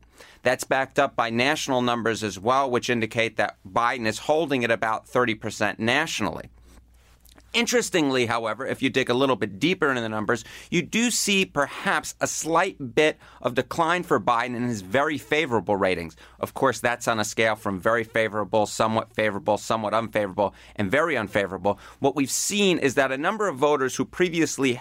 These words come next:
said that they held a very favorable opinion of Biden now only hold just a somewhat favorable opinion of Biden. Of course, he still has the highest very favorable ratings in the field, so he had a little bit of room to give.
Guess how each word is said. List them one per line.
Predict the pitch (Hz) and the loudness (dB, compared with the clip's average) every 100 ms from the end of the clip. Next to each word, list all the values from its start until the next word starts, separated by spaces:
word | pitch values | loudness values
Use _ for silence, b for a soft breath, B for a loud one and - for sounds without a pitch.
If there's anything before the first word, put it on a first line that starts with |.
| - | -8
said | - 139 135 | -2 0 2
that | 117 | 0
they | 131 123 | 0 0
held | 117 110 | 0 2
a | |
very | 101 92 139 190 196 | 0 2 0 2 0
favorable | 147 123 113 107 110 | 0 2 2 0 0
opinion | 107 117 110 101 | 0 0 0 0
of | 92 | 0
Biden | 104 104 107 98 B B | 0 0 -4 -14 B B
now | 120 135 135 | -2 -2 -4
only | 135 131 | -4 -2
hold | 117 127 107 | 0 0 0
just | 123 113 | -2 -2
a | |
somewhat | 110 - 151 135 104 | -4 0 0 0 -6
favorable | - 104 90 95 90 92 | -2 -2 0 -2 0 0
opinion | 90 101 95 90 | 0 -2 -2 -4
of | 87 | -2
Biden. | 90 85 76 - _ B B B B B - | -2 -2 -6 -16 _ B B B B B -8
Of | - | -2
course, | 151 139 | 0 2
he | 147 | 2
still | 127 - 175 | 2 2 0
has | 147 139 | 0 -2
the | 117 113 | -2 0
highest | 147 156 139 107 | 2 0 -2 -8
very | 98 147 139 | -2 0 2
favorable | 139 123 107 110 | 0 0 0 0
ratings | 120 117 107 | 2 2 -2
in | 101 | -4
the | |
field, | 101 160 143 | -4 0 0
so | - | 2
he | 135 | 0
had | 135 | 2
a | |
little | 135 139 135 | 2 2 2
bit | 113 127 - B B B | 2 0 -2 B B B
of | 110 98 | -2 2
room | 127 113 | 4 4
to | 110 | 2
give. | 151 127 - - | 2 2 0 -10